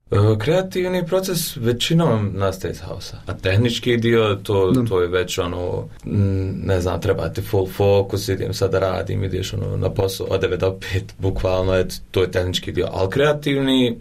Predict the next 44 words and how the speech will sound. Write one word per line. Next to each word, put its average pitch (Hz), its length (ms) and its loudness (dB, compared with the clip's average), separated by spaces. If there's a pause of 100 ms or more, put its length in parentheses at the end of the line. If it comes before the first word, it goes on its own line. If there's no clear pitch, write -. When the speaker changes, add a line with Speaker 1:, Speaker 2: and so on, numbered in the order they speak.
Speaker 1:
većinom 110 460 2
je 101 100 0
trigerovan 95 500 0
nekim, 90 500 -6
ne 87 140 -4
znam, 82 480 -2 (120)
ludilom 82 400 0
ili 82 140 -2
nešto, 80 320 -4 (280)
barem 90 360 -4
kod 82 180 -6
mene. 82 140 -6 (380)
Speaker 2:
Obožavaš 123 540 2
taj 117 120 2
moment, 104 320 0
pretpostavljam. 98 640 -2 (280)
Speaker 1:
Je, 92 320 0
najgore 160 380 2
je 165 60 -2
kad 165 140 -2
taj 160 140 0
moment 127 340 2
nestane, 101 420 -2 (220)
a 95 80 -4
to 127 180 0
se 123 120 2
ono 113 180 2
dešava 101 380 2
i 92 60 -2
to 104 120 0
traje, 101 500 2 (260)
ne 95 240 0
znam, 90 200 -2
neki - 220 -4
pet 101 320 0
minuta 92 760 2
i 98 400 2 (160)
ž-, 95 160 -2 (180)
š-, - 200 0
ono 120 160 4
što 107 160 2
radiš 101 300 0
u 104 60 -6
tih 110 140 0